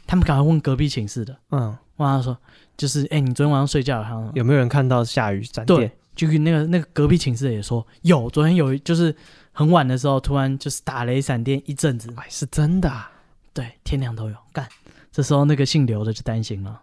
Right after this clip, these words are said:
Speaker 2: 嗯哼哼。
Speaker 1: 所以我要一路跪到火车站嘛。
Speaker 2: 是啊，然后呢？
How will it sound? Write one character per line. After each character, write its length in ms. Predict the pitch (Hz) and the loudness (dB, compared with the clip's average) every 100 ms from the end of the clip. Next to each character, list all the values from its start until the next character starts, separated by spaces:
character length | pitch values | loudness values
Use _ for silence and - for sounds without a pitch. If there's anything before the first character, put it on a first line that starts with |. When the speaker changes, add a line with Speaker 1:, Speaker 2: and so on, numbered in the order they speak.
| - | 0
Speaker 2:
嗯 320 | 147 151 151 | 4 6 6
哼 120 | 151 | 4
哼。 20 | 147 | 4
Speaker 1:
所 120 | 123 | 4
以 20 | |
我 140 | 123 | 2
要 240 | 117 143 139 | 2 2 2
一 140 | 143 | 0
路 120 | 139 147 | 0 2
跪 180 | 151 | 4
到 200 | 135 160 | 4 2
火 160 | 139 123 | 0 0
车 160 | 123 127 | -2 -2
站 220 | 131 113 | -4 -6
嘛。 80 | 110 | -10
Speaker 2:
是 260 | - 147 | 0 6
啊， 200 | 127 107 120 | 6 4 2
然 140 | 127 | 2
后 120 | 151 | 4
呢？ 200 | 143 131 | 4 2